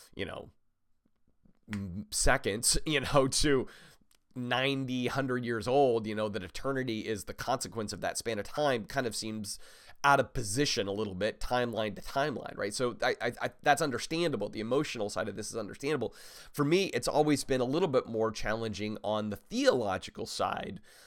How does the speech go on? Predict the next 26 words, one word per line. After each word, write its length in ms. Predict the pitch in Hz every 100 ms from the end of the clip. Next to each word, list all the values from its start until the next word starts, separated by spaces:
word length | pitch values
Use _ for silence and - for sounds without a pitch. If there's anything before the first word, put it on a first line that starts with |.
| - -
um, 480 | 110 98 98 90 - _ _ _ _ - -
and 120 | 143
I 60 |
think 240 | 143 175 170
for 100 | 180
a 40 |
couple 200 | 143 113
of 100 | 107
reasons, 340 | 101 - - 95
right? 180 | 85
So 200 | - 120 -
again, 300 | 135 135 110
you, 80 |
I'm 120 | 113 135
just 140 | 123
sharing 400 | - 139 131 127
with 160 | 120 117
you, 320 | 117 113 -
not 240 | 127 135
so 80 | -
much, 220 | 123 110 -
like 160 | 120
I 40 | 110
said, 160 | 120
my 100 | 110
conclusions, 680 | 110 104 180 208 151 151 131